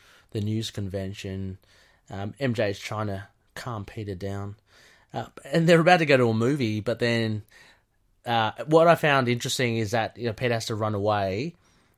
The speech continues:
Um, I can't remember back in the day, like, uh, Mary Jane understands, right? Like, she's always kinda understood when, when he has to go. She's been quite, um,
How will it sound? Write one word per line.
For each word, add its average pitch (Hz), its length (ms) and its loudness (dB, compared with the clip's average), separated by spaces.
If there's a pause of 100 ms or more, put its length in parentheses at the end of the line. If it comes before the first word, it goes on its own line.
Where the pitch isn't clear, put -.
Um, 127 260 -4
I 160 60 -4
can't 320 260 0
remember 190 340 2
back 110 320 0
in 117 100 0
the 113 60 2
day, 113 220 2
like, 123 200 2 (260)
uh, 160 160 -16
Mary 220 320 0
Jane 147 260 4
understands, 123 720 -2
right? 147 260 -6 (540)
Like, 156 140 -6
she's 170 180 -4
always 226 220 -2
kinda 120 180 -2
understood 104 460 -4
when, 104 260 -2
when 113 140 -4
he 104 80 -4
has 101 180 -6
to 208 80 -10
go. 92 320 -6
She's 123 200 -12
been 175 180 -2
quite, 113 260 -2 (840)
um, 98 380 -10